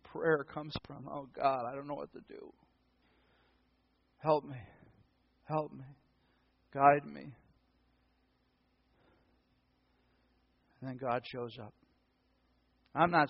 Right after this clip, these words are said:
saying that every time you pray, some, something supernaturally fantastic is going to happen. It might be a very slow process, but the point is, God is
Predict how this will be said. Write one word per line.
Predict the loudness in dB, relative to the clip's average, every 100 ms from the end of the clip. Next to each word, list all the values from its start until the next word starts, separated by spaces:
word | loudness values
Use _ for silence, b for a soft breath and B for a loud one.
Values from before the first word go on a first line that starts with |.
| 4
saying | 2 2
that | 2 0
every | 0
time | -2 -2 -2
you | -6
pray, | 0 4 4 0 -10
some, | -14 -14 -16 -20 b b _
something | -10 -8 -10 -10 -14 -18 -12
supernaturally | -8 -4 2 2 2 -4 -4
fantastic | -4 -4 6 10 10 6 -6 -10
is | -10
going | -8 -6 -6
to |
happen. | 4 4 4 -2 -16
It | -8
might | -8
be | -8
a | -6
very | -6 -6 -6
slow | -6
process, | -6 -12 -16 -18 -20 -18 -14
but | -12
the | -12
point | -10 -4 -4 -4
is, | -8 -12 b b b _ 6
God | 8 10 10 6
is | 0